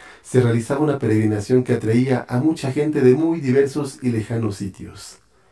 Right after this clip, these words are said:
tal como sucede actualmente, pero aquel, en aquel entonces la peregrinación tenía como finalidad visitar a nuestra madre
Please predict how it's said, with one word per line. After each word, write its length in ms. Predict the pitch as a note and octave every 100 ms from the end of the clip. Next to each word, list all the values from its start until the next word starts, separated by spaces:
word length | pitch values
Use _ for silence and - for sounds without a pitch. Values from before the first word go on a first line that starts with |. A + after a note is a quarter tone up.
| _
tal 200 | - B2
como 180 | B2 A#2+
sucede 320 | G#2+ G#2+ B2+
actualmente, 680 | A2 B2+ B2 C#3 D#3 - G#2+ - -
pero 140 | C3
aquel, 380 | B2+ F3+ F#3+ F3
en 100 | C#3+
aquel 200 | C#3 F3+
entonces 680 | F3+ D#3 D3+ G#2+ G#2 G2+ - - -
la 200 | B2+ B2+
peregrinación 720 | C3 B2+ B2 A#2+ A#2 D3+ D3
tenía 280 | C#3+ C3 B2+
como 200 | B2+ A#2
finalidad 600 | G#2+ A2+ G2+ G#2+ A#2+ B2 - - -
visitar 480 | A2 A#2 B2 B2+ -
a 60 | A#2+
nuestra 320 | G#2+ G#2+ G#2+
madre 420 | A#2+ A#2+ B2